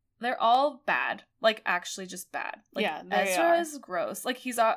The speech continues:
Speaker 1: Ezra's hot, but, like, he's disgusting.
Speaker 2: Well, it's funny, actually, because I feel like,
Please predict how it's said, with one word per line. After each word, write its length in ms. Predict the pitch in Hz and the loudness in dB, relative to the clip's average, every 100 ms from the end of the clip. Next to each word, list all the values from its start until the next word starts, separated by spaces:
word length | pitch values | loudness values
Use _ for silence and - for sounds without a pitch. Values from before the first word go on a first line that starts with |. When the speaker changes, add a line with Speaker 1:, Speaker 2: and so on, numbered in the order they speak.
| - | 2
Speaker 1:
Ezra's 540 | 226 262 320 311 269 - | 0 2 0 0 -4 -14
hot, 380 | - 202 180 - - | 0 2 4 0 -4
but, 280 | 190 170 - _ _ | -2 -2 -6 _ _
like, 180 | - 185 | -8 -6
he's 180 | - 185 | -8 -14
disgusting. 800 | 175 - 165 - - 147 175 208 _ _ _ _ _ - | -12 -8 -6 -6 -10 -12 -14 -14 _ _ _ _ _ 0
Speaker 2:
Well, 360 | 240 254 240 233 | 4 6 4 0
it's 160 | 226 | -4
funny, 340 | - 311 359 277 | 0 0 2 2
actually, 380 | 220 - 226 220 | 0 -2 -6 -6
because 360 | 220 220 214 | -6 -6 -4
I 100 | 202 | -4
feel 400 | 208 - 226 226 | -6 -10 -10 -6
like, 420 | 240 233 226 220 | -4 -2 -4 -8